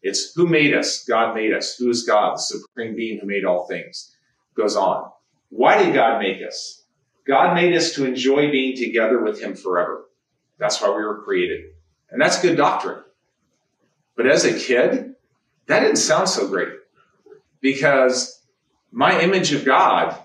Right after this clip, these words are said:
and even somewhat the image that some of the schools I was in portrayed, was this all-powerful being who's holy, and me who is just scum, that could get stepped on by that all-power being anytime I crossed the line.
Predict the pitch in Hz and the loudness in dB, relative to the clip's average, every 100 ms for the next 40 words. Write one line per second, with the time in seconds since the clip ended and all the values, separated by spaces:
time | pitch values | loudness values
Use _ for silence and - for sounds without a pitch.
0 | - 127 175 185 160 - 160 160 160 135 | -4 0 0 0 -2 -2 2 2 2 -2
1 | 135 151 147 - 123 117 - 127 139 135 | 0 0 -2 0 0 0 0 -2 -2 -2
2 | 127 - 135 131 131 123 117 117 110 117 | -4 -4 -2 -2 0 0 0 -2 -2 -4
3 | 110 104 - - 104 - 147 185 90 85 | -6 -12 -18 -12 -10 -2 0 2 0 -2
4 | 85 _ _ _ _ _ _ _ _ 117 | -8 _ _ _ _ _ _ _ _ 0
5 | 127 127 120 - - - - - 160 151 | 2 2 0 0 0 4 4 4 4 4
6 | 151 123 113 135 165 90 82 85 _ _ | 4 0 0 0 0 -4 -6 -12 _ _
7 | _ _ _ _ _ _ _ _ 139 123 | _ _ _ _ _ _ _ _ -2 -2
8 | - 151 160 107 85 - - _ _ _ | 2 4 4 4 0 -2 -10 _ _ _
9 | _ - 127 151 202 165 143 123 120 120 | _ -4 0 2 2 2 2 2 2 0
10 | - - - 151 - 82 - - _ _ | -2 -4 0 2 2 -2 -6 -18 _ _
11 | _ _ - 139 143 151 147 - - - | _ _ -4 -2 -2 0 0 0 -2 2
12 | 190 202 127 113 107 104 101 117 117 120 | 2 2 2 2 2 0 0 2 4 4
13 | 120 113 - 120 110 110 117 113 110 156 | 4 2 2 2 2 0 -2 -4 -6 -2
14 | 170 165 147 127 117 - 101 - 101 101 | -2 0 0 0 -2 0 0 0 -2 -2
15 | 98 | -2